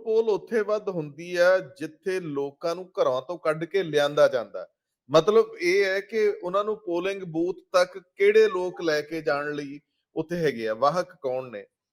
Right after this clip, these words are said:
ਸੋ ਇਹ ਦੋ ਹਲਕੇ ਡੇਰਾ ਬਾਬਾ ਨਾਨਕ ਤਾਂ ਇਹ ਮੰਨਿਆ ਜਾ ਰਿਹਾ ਕਿ ਗਹਿ ਗੱਚ ਲੜਾਈ ਸੀ, ਗਹਿ ਗੱਚ। ਤੀਜਾ ਮਾਮਲਾ ਜਿਹੜਾ ਹੈਗਾ, ਉਹ ਹੈਗਾ ਕਿ ਚੱਬੇਵਾਲ ਨੇ ਜਿਵੇਂ ਇੰਡੀਕੇਟ ਕੀਤਾ ਕਿ ਬਾਕੀ ਪਾਰਟੀਆਂ ਦੇ ਵੋਟਰ ਉਦਾਸ ਹੀ ਨਹੀਂ ਹੋ ਗਏ, ਕਿ ਲੜਾਈ ਤਾਂ ਦਿੱਤੀ ਨਹੀਂ ਜਾ ਰਹੀ।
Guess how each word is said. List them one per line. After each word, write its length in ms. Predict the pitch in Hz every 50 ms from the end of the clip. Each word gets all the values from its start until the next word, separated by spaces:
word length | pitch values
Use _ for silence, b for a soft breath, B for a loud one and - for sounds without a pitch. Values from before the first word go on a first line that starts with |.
| _ _ -
ਸੋ 180 | 170 180 180 -
ਇਹ 240 | 180 185 196 208 202
ਦੋ 300 | 165 165 165 180 180 214
ਹਲਕੇ 260 | 196 175 - 170 175
ਡੇਰਾ 240 | 165 175 180 185 180
ਬਾਬਾ 280 | 180 185 180 190 185
ਨਾਨਕ 320 | 175 170 160 165 170 160 -
ਤਾਂ 140 | - 202
ਇਹ 60 | 190 185
ਮੰਨਿਆ 360 | 156 147 143 151 165 180 180
ਜਾ 180 | 180 175 160
ਰਿਹਾ 120 | 156 165 170
ਕਿ 160 | 170 - 185
ਗਹਿ 360 | 165 131 - 147 156 180 208
ਗੱਚ 260 | 202 220 214 220 -
ਲੜਾਈ 300 | 196 170 139 131 123 117
ਸੀ, 200 | 110 - - 117 - -
ਗਹਿ 160 | 143 160 175
ਗੱਚ। 320 | 156 135 113 - - - - _ _ _ _ _ _ _ _ _ _
ਤੀਜਾ 300 | - 208 208 180 247 254
ਮਾਮਲਾ 440 | 254 240 226 214 214 220 214 214 214
ਜਿਹੜਾ 240 | 214 202 202 208 214
ਹੈਗਾ, 280 | 202 175 156 185 196 196
ਉਹ 320 | 180 185 185 185 196 190
ਹੈਗਾ 260 | 175 143 147 160 170
ਕਿ 420 | 170 - - 190 190 190 190 - - _ _ _ _ _ -
ਚੱਬੇਵਾਲ 680 | - 170 156 151 202 214 214 196 190 180 180 180 180
ਨੇ 140 | 180 185 185
ਜਿਵੇਂ 280 | 170 170 170 170 175 165
ਇੰਡੀਕੇਟ 580 | 175 156 151 156 170 160 170 185 180 180 165 -
ਕੀਤਾ 320 | 151 139 135 - 175 175
ਕਿ 140 | 175 202 208
ਬਾਕੀ 500 | 175 139 - - 135 143 - - 220 226
ਪਾਰਟੀਆਂ 580 | 220 - 214 190 190 185 185 202 190 202 208 208
ਦੇ 100 | 196 202
ਵੋਟਰ 420 | 170 143 143 151 156 151 - 190
ਉਦਾਸ 520 | 175 - 175 151 143 135 135 143 147 - 208
ਹੀ 120 | 208 208
ਨਹੀਂ 180 | 208 208 202 190
ਹੋ 160 | 175 143 131
ਗਏ, 200 | 127 131 131 139
ਕਿ 460 | 139 - _ _ _ _ - 226 226
ਲੜਾਈ 300 | 220 202 180 170 175 196
ਤਾਂ 220 | 214 190 - 233
ਦਿੱਤੀ 340 | 226 202 208 208 - 233 240
ਨਹੀਂ 140 | 240 247 247
ਜਾ 180 | 220 220 175 151
ਰਹੀ। 180 | 135 123 110